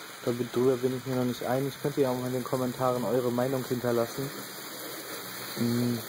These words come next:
ja, ich dachte, äh, bei den ganzen Arbeiten schraube ich auch mal ein paar Spielvideos zwischendurch.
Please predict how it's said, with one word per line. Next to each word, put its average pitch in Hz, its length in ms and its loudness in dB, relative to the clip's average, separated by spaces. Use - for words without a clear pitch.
ja, 113 200 4
ich 113 100 -6
dachte, 135 680 4
äh, 120 80 -2
bei 127 120 4
den 131 100 0
ganzen 135 380 0
Arbeiten 135 840 0
schraube 131 440 2
ich 110 80 -4
auch 131 80 0
mal 135 120 2
ein 127 100 -2
paar 127 160 0
Spielvideos 151 600 4
zwischendurch. 139 580 2